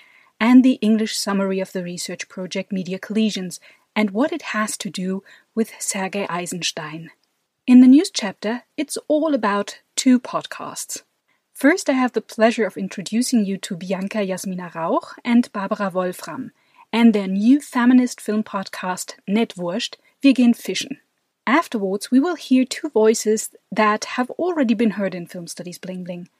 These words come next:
Susanne Braun and Eugene Ya from the Indie Film Talk podcast. The fourth season of the podcast has just gone on air. I will ask Susanne and Eugene what's new in the Indie Film Talk podcast. These two talks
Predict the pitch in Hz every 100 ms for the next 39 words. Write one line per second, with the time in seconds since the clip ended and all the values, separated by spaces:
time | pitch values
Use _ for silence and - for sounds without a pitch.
0 | _ _ _ - 214 208 202 190 190 226
1 | 311 277 208 208 214 196 196 185 196 170
2 | 139 - 185 165 180 180 214 208 - 190
3 | - 160 - 165 - - 160 - - _
4 | _ _ _ - 226 311 359 415 _ -
5 | - - 262 214 185 175 - 202 214 -
6 | - - 180 - 185 185 - 240 226 -
7 | 294 - 254 226 208 190 170 147 - _
8 | _ _ _ _ - 269 359 302 285 -
9 | - 226 202 202 196 - 180 202 196 202
10 | _ - 320 - - 247 311 220 165 220
11 | 220 208 202 - 202 190 - 202 190 -
12 | 185 - - 175 - 175 170 - - _
13 | _ _ - 269 330 - 330 - 254 190
14 | 185 -